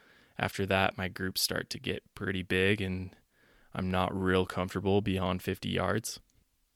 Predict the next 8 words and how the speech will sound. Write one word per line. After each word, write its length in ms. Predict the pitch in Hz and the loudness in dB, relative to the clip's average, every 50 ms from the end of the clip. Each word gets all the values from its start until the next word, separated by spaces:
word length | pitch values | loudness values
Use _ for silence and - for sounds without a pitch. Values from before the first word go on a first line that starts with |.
| _ _ - | _ _ -2
And 160 | - 110 104 | 2 4 4
then 260 | 104 104 101 101 101 | 6 6 6 6 6
you 220 | 107 107 101 101 - | 4 4 4 2 2
also 640 | - 87 101 117 123 - - 110 104 101 101 98 | 2 2 2 4 4 4 4 6 6 6 4 4
have 280 | 98 - 104 104 104 - | 2 0 -2 -4 -4 -4
to 100 | - 98 | -4 -4
worry 360 | 92 101 98 98 98 98 98 | 0 2 4 6 6 6 6
about 460 | 95 95 95 90 90 87 - - - | 4 4 4 4 4 4 4 2 0